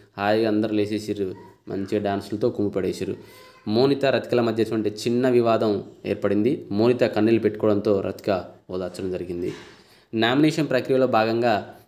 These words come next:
బిగ్ బాస్ ఒక్కొక్క కంటెస్టెంట్ని పిలుస్తామని చెప్పేసి పిలిచినప్పుడు యాక్టివిటీ ఏరియాకి రావాల్సినని చెప్పడం జరిగింది. ఈ సీజన్లో మొదటిసారిగా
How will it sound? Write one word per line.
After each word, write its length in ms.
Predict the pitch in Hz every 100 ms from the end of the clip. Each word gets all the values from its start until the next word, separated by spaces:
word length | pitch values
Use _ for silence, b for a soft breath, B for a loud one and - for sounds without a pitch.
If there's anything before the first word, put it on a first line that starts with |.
| -
బిగ్ 240 | 98 113 127
బాస్ 480 | 139 123 - - -
ఒక్కొక్క 360 | 101 - 131 -
కంటెస్టెంట్ని 460 | 120 131 135 127
పిలుస్తామని 520 | 127 117 110 123 117 110
చెప్పేసి 460 | 107 113 110 110
పిలిచినప్పుడు 680 | 104 104 104 123 107 110 180
యాక్టివిటీ 400 | 98 107 131 127
ఏరియాకి 320 | 127 120 117
రావాల్సినని 560 | 113 113 107 113 110 107
చెప్పడం 580 | - - - 98 - 101
జరిగింది. 340 | 101 98 101
ఈ 240 | 98 - 117
సీజన్లో 420 | 120 123 139 131
మొదటిసారిగా 920 | 110 107 127 131 123 123 131 104